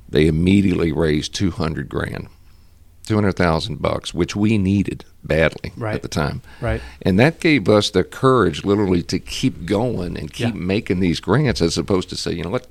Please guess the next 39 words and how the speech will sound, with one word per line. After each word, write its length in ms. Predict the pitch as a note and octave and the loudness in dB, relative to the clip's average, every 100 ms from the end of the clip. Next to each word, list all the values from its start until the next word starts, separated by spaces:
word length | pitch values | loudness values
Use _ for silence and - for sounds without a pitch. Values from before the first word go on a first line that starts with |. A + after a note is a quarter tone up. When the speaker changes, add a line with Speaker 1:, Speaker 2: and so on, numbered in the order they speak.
| - | -10
Speaker 1:
we 100 | - | -6
gotta 140 | B2 | -4
stop." 600 | - - A#2 - - - - - - - - - - - F2+ | -6 -4 -2 0 -2 -2 -10 -14 -16 -16 -18 -20 -20 -6 -2
And 300 | F2+ F2 - | 0 -2 -4
again, 320 | D2+ F#2 E2 | -4 -2 0
thanks 240 | E2 D#2+ | 0 -2
be 100 | - | -2
to 60 | D2 | -2
God 320 | C#2 D2 D2 | 0 0 0
that 260 | D2 C2+ - | 0 -4 -4
the, 200 | D2+ C2+ - - - - - - - - - | -6 -6 -10 -16 -16 -18 -20 -20 -20 -20 -4
the 140 | E2 | -2
fall 400 | - A#2 G#2 F#2+ | 4 10 10 10
twenty 380 | - - G2+ F2 | 6 2 2 2
twenty 320 | - F#2+ F2+ D2 | 0 0 2 0
term, 400 | - G#2 F2 - | 2 2 2 0
as 160 | E2 | -4
difficult 580 | - A#2+ A2 - G2 E2 | 4 6 6 4 4 6
as 160 | E2+ - | 2 0
it 140 | C#2+ | 2
was 360 | F#2 F2+ E2+ D2+ | 4 6 4 0
when 200 | D#2+ C2+ | -4 -4
kids 360 | - G#2 - D2 | 0 2 2 -2
went 200 | C#2+ - | -4 -2
back 260 | D#2+ D#2+ | -2 -2
to 80 | - | -4
school, 580 | - - G2 D#2+ C#2 - - - - - - | -6 0 2 2 0 -4 -14 -20 -20 -20 -10
nobody 600 | D#2+ F#2+ G#2+ F#2 E2+ D#2 | 0 4 4 6 4 2
fell 320 | - - D#2+ D2 | -2 2 4 4
through 180 | D#2 | 0
the 80 | D2+ | -4
cracks 520 | - E2+ D2+ C#2+ - | -2 0 0 0 -4
at 80 | - | -8
the 80 | - | -6
Catholic 340 | C2+ C2 - | -6 -6 -6
Education 560 | - - - B1 - - | -8 -10 -8 -8 -8 -10
Foundation. 560 | - - - - - - | -10 -10 -8 -12 -12 -16
Speaker 2:
It's 140 | - | -12
phenomenal. 500 | C3+ A#2+ G#2 A2 | -10 -8 -8 -10